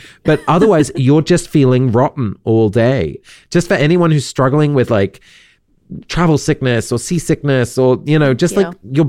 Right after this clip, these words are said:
Speaker 1: body not being able to withstand what you're having to do, especially if it's for your job, I just, a blessing for you, a blessing for Stan.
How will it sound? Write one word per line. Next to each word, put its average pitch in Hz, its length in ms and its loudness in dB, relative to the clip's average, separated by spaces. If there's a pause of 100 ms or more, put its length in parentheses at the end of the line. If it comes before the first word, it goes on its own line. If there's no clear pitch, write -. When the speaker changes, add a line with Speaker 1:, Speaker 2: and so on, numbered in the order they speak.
(220)
Speaker 1:
body 160 300 2
not 143 240 0
being 151 220 0
able 123 380 2
to 135 180 -2
withstand 117 640 -2
what 113 260 -2 (120)
you're 101 180 -2
having 104 320 0
to 107 100 0
do, 95 440 0 (220)
especially 143 340 -2
if 165 80 -2
it's - 120 -6
for 131 80 -4
your 110 100 2
job, 98 480 -2 (100)
I 120 500 -2
just, - 300 -12
a 104 60 -4
blessing 127 500 -2
for - 120 -8
you, 107 260 0
a 92 60 0
blessing 95 340 -6
for - 120 -12
Stan. 50 480 -14